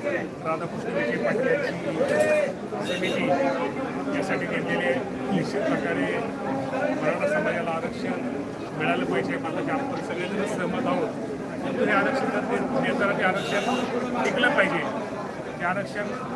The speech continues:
टिकलं पाहिजे, राहिलं पाहिजे, यासाठी निश्चित प्रकारे या समितीचे आणि जरांगे साहेबांचे जे काही पदाधिकारी असतील, यांच्यामध्ये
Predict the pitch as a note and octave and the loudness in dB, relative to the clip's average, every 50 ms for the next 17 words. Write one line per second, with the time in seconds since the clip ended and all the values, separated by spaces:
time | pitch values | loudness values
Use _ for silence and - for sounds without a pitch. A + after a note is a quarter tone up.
0 | - - - - G3 G3 - G#3+ G#3+ F#3+ G#3 G3+ F#3+ G#3 G3+ F3+ F3 F#3 G3 G#3+ | -6 -6 -6 -4 -4 -4 -4 -4 -2 0 0 0 0 0 -2 0 0 0 0 0
1 | G#3+ G#3+ G3 F#3 F3+ F3 F#3+ G3+ F#3+ F3+ F3+ E3+ - - - - - G3+ G3+ - | 0 0 0 0 0 -2 -4 -4 -4 -6 -6 -6 -6 -8 -8 -4 -4 -4 0 0
2 | G3+ G3 F#3+ - F#3+ F#3+ A3+ - A3 - G#3 F#3+ - - F#3+ F3+ F#3+ F#3+ F#3 - | 0 0 0 -4 -6 -6 -6 -6 -6 -4 -4 -4 -2 -2 -2 -2 -2 -4 -4 -6
3 | F#3+ - - F#3+ F3 - - F#3+ F#3 F#3 F3+ F3 F3+ - - G3+ F#3 F#3 F#3+ F#3+ | -8 -8 -6 -6 -6 -4 -4 -4 -4 -4 -4 -4 -4 -4 0 0 2 2 2 0
4 | F#3+ - - - - - F3 F3 - F#3+ F#3+ F3 - - - - - F#3+ F3 E3+ | -2 -2 -2 -2 -2 -2 -2 -4 -4 -4 -2 -2 -2 -4 -4 -4 -4 -4 -2 -2
5 | F#3+ - F3+ F3+ F3+ - F#3 F3+ F3+ F3+ F3+ E3+ - F#3+ F#3+ F#3 - - C#4+ C#4+ | -2 -2 -2 -4 -4 -4 -4 -2 -2 -2 -2 -4 -4 -4 -4 -4 -4 -4 -6 -6
6 | C#4+ C#4+ C#4+ D4 D4 C#4+ C#4+ C#4 - - - - - - C#4+ G3 G3 G3 F#3+ F3+ | -6 -4 -4 -2 -2 -2 -2 -2 -2 -2 -2 -2 -2 -2 -2 0 0 0 0 0